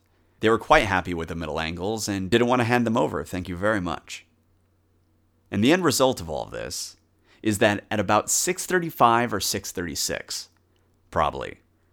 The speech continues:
but some have argued that it might have even been in the six forties. So sometime around there, Penda marched on the recently converted East Anglian territories. And seriously,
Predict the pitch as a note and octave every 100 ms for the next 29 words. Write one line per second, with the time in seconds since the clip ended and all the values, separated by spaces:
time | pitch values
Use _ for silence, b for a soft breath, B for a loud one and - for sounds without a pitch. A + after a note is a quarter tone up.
0 | _ - F#2+ - - G#2+ G2 F#2 F#2 F2
1 | F2 E2+ E2 D#2+ F2 E2+ E2+ F#2 E2+ E2+
2 | D#2+ D#2 D2+ C#2+ - E2+ D2+ G1+ - -
3 | _ _ _ _ _ _ _ _ A2 -
4 | F3+ - - B2+ F#2+ D2+ C#2 B1 G1+ -
5 | _ _ _ _ - C3 C3+ B2 G2 F#2
6 | C#2 - F#2 E2+ E2 G2 - - A2 -
7 | F2 F2 E2+ D#2 F#2 F2 E2 E2 D#2+ D2+
8 | D2 E2 D2+ A1+ - D2 G#1+ - - -
9 | _ _ _ _ _ _ _ _ _ _
10 | - A#2+ - C3 D#2+ C#2+ - - -